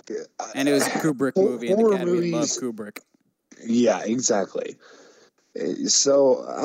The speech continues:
Speaker 2: don't know. I, that's my theory. That might be, uh, conspiracy, but, like, when's the last time, e-, no matter how good it was,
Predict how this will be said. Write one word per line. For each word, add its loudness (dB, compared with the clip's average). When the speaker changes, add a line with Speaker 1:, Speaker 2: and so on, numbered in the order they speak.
Speaker 2:
don't 2
know. -4
I, 2
that's 0
my 2
theory. 4
That 2
might 2
be, -2
uh, 0
conspiracy, 0
but, -4
like, -2
when's -2
the -2
last 2
time, -6
e-, 4
no -2
matter 2
how -2
good 0
it -2
was, -2